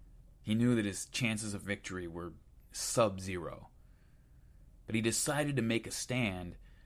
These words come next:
knowing what would happen, so that no one would ever be able to say that the Syrians had welcomed the French into their country, because there were already people trying to push that narrative. But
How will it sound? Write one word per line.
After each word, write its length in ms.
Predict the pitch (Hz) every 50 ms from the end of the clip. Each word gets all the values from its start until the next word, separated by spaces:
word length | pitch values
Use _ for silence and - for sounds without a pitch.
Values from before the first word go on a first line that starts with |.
| - - - - - - - - - - - - -
knowing 760 | 120 113 123 139 160 175 170 147 123 107 101 98 95 98 - - - -
what 160 | 113 123 110
would 140 | 120 120 104
happen, 480 | 107 120 120 123 120 - 110 101 - -
so 160 | - - 127
that 140 | 123 120 107
no 120 | 131 143
one 200 | 175 196 202 175
would 100 | 131 120
ever 180 | 127 135 135 131
be 140 | 131 135 127
able 240 | 123 117 117 107
to 60 | 104 101
say 440 | - - - 113 107 104 98 95
that 140 | 90 90 90
the 80 | - 101
Syrians 500 | - - - 107 110 110 107 104 98 -
had 220 | 107 95 87 90
welcomed 480 | 104 107 120 113 - - 110 107 104 98
the 40 | 92
French 420 | - - 104 95 90 87 - -
into 140 | 92 87 87
their 160 | 87 85 82
country, 500 | - - 87 76 67 - - - - - - - - - - - - - - - - -
because 160 | - - 113
there 100 | 113 117
were 120 | 117 123 143
already 240 | 175 196 180 170
people 300 | 135 - - 143 135 110
trying 320 | 101 - - 117 110 107 101
to 60 | 107
push 320 | - - - 117 104 -
that 200 | - 90 87 76
narrative. 380 | 78 95 87 82 - - - -
But 120 | - 85